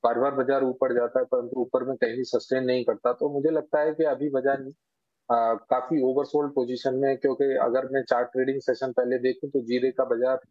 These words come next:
तकरीबन छब्बीस हजार सात सौ के आसपास trade कर रहा था, जो अभी पच्चीस हजार के आसपास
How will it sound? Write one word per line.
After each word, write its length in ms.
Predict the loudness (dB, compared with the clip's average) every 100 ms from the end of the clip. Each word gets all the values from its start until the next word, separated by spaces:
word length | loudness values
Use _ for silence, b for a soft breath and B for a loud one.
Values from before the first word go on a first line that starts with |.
| _ _ -4
तकरीबन 380 | 0 0 0 0
छब्बीस 380 | -2 -2 0 0
हजार 180 | 0 0
सात 220 | 0 -2
सौ 160 | 0 0
के 120 | 0
आसपास 360 | 0 0 -2 0
trade 220 | -2 0
कर 120 | 0
रहा 100 | 0
था, 140 | 0 0
जो 240 | 2 0
अभी 120 | 0
पच्चीस 380 | -4 -4 -4 -6 -2
हजार 180 | 0
के 100 | 0
आसपास 340 | -2 -2 -2